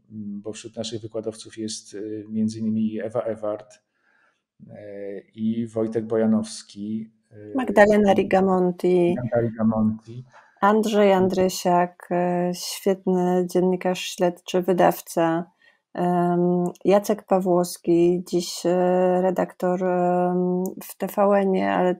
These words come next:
Speaker 2: z bardzo bogatym doświadczeniem pracy także w mediach, e, lokalnych. E,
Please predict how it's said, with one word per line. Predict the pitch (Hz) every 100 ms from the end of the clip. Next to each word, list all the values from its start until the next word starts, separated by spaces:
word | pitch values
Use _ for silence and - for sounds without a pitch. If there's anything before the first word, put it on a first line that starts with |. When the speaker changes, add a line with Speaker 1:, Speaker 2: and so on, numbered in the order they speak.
| -
Speaker 2:
z | 190
bardzo | 196 190 185
bogatym | 180 180 180 175
doświadczeniem | 175 180 - 175 - 180 180 180
pracy | - 180 -
także | 175 180 - 180
w | 180
mediach, | 175 175 170 180 - 180
e, | 185 180 180 175
lokalnych. | 180 - 170 170 170 170 185 - _ - - _ _ _ -
E, | 185 175 180 175 175 175